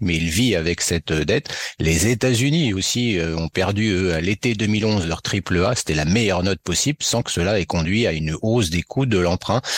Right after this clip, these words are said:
Alors, j'ai une citation, euh, à méditer qui figure sur La Bourse et la Vie, euh, que j'ai envie de partager avec, euh, nos auditeurs ce matin. Dans la, dans un interview, Ray Nervos, qui est l'ancien banquier d'affaires, euh, après la grande crise financière de deux mille huit, héros de Master of the Universe, qui disait : «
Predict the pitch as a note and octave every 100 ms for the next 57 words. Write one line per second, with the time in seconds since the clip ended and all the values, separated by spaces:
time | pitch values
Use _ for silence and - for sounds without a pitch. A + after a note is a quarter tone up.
0 | - - F#2 F#2+ F#2+ G2 G2 - A#2 A2
1 | - B2+ B2 G#2+ F2 E2+ E2 - - F2
2 | F#2 A2+ G#2+ G#2+ B2+ B2+ G#2 - - G2
3 | G2+ - - E2 F#2 A2+ - G2 F#2 F#2
4 | G2 A2 G2+ D#2+ D#2+ D#2 F2+ E2+ G2 -
5 | F#2 - F#2+ G2+ G2+ F2 F2+ - E2+ E2
6 | E2+ F2 F2+ G#2+ - F2 E2+ - C#3+ -
7 | - - F2+ G2 - G2+ G2 G2+ A#2 A2+
8 | G#2 G#2 B2+ B2 - C3 A#2+ G#2+ F#2+ A#2
9 | - - E2+ G2+ - A2+ G2 G2 - G2+
10 | F#2 - G#2+ G#2+ E2+ D#2+ D#2 - D#2+ D2
11 | G2+ G#2+ - G#2+ - F#2+ F#2 - F2+ E2
12 | E2 C3 C#3+ F2 E2+ G2+ F#2 D2+ G2+ G#2
13 | - A2+ F#2 F#2+ F#2+ F#2 G2 C#3+ - -
14 | F2 G2 A2